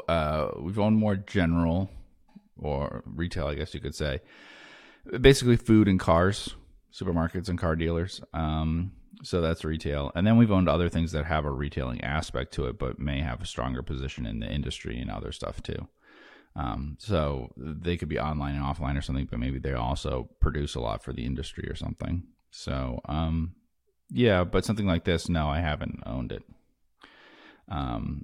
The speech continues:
owned something that just does, like, um, a department store or something, no, or general mer-, merchandise or, like, um, probably you'd say a big box store like a Target or a Walmart or something. Um,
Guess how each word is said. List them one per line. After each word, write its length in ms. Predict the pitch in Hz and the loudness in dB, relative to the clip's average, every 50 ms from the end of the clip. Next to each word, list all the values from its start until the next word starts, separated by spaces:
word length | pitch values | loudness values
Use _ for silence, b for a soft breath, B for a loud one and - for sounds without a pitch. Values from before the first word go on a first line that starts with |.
| - _ | -10 _
owned 260 | - 82 87 85 78 | 0 0 2 2 2
something 240 | - 80 65 - 76 | 0 -2 -4 -2 -2
that 320 | 73 76 73 - - - - | -2 -2 -4 -4 -8 -14 -10
just 280 | - - 85 78 - - | -4 -4 -4 -4 -2 -4
does, 360 | 78 69 69 69 67 - - | -2 -2 0 -2 -2 -4 -6
like, 380 | 65 64 64 65 65 - - | -4 -4 -4 -4 -6 -6 -6
um, 460 | 65 64 65 62 62 60 62 67 71 b b b b b b b b b b b b b b b b _ _ - b b b b b b b b b b | -4 -4 -2 -2 -4 -4 -4 -6 -6 b b b b b b b b b b b b b b b b _ _ -20 b b b b b b b b b b
a 120 | - 98 | 0 2
department 400 | 90 - - 78 76 85 98 - | 4 6 6 6 6 4 2 2
store 200 | - - 104 104 | 2 0 2 2
or 60 | 104 | 2
something, 460 | - 110 101 95 - 95 95 90 85 | 2 0 -2 -2 -2 -2 0 0 2
no, 320 | 80 78 73 73 82 82 85 - | 0 0 0 -2 -2 -4 -4 -4
or 120 | 82 85 | -4 -4
general 220 | 90 85 80 78 | -2 -2 0 0
mer-, 220 | 76 76 78 67 65 | 0 0 0 -2 0
merchandise 640 | 82 85 82 - - 80 78 76 78 80 78 82 | 0 -2 -2 -2 -2 -4 -2 -2 -2 -2 -4 -4
or, 180 | 80 76 78 - | -4 -4 -4 -4
like, 340 | 50 73 73 73 - - - | -4 -4 -4 -4 -6 -6 -6
um, 440 | 69 65 64 67 69 76 78 - - - _ _ _ _ b b b b b b b b b b | -6 -4 -4 -4 -2 -4 -4 -6 -10 -18 _ _ _ _ b b b b b b b b b b
probably 240 | - 101 85 80 80 | -4 -4 -2 -2 -2
you'd 100 | 76 - | -2 -4
say 260 | - 71 69 71 62 | -4 -4 -4 -4 -4
a 160 | 50 73 78 | -4 -4 -4
big 180 | 80 - 82 - | -2 -4 -4 -2
box 260 | - 65 76 - - | -2 -4 -4 -6 -8
store 180 | - 90 73 65 | -6 -4 -4 -4
like 140 | 69 - | -4 -6
a 40 | 73 | -6
Target 440 | - - 71 69 71 73 73 71 69 | -6 -4 -4 -2 -2 -4 -4 -6 -4
or 120 | 65 65 | -4 -4
a 60 | 67 64 | -6 -6
Walmart 480 | 69 67 67 67 69 71 71 - - | -6 -6 -4 -4 -4 -4 -4 -6 -8
or 40 | - | -8
something. 480 | - - 85 85 - - 82 85 87 - b b b b b b b b b b b b b _ | -8 -6 -8 -8 -6 -4 -6 -6 -6 -8 b b b b b b b b b b b b b _
Um, 580 | - - 76 69 65 67 64 64 73 82 87 - | -8 -6 -4 -4 -4 -4 -4 -4 -4 -4 -6 -8